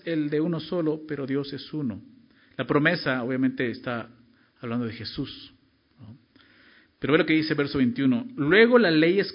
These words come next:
contraria a las promesas de Dios", porque de repente podemos empezar a,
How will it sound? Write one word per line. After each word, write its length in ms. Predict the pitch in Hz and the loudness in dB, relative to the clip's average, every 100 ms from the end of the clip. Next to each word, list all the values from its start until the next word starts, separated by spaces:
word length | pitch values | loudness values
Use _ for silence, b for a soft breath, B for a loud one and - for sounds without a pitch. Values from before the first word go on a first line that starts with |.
| - | -6
contraria 880 | 170 147 139 - 143 147 151 143 131 | 0 0 0 -2 -2 0 0 0 -4
a 40 | |
las 180 | 117 113 | -8 -8
promesas 480 | - 117 123 127 127 | -6 -2 -2 -2 -6
de 120 | 117 | -8
Dios", 320 | 104 107 180 | -8 -10 -10
porque 300 | - 110 - | -12 -12 -8
de 20 | 110 | -8
repente 500 | 113 127 120 123 110 | -6 -6 -4 -6 -6
podemos 340 | - 110 117 | -8 -6 -6
empezar 440 | 113 101 - 107 | -8 -10 -12 -12
a, 160 | 98 90 | -12 -14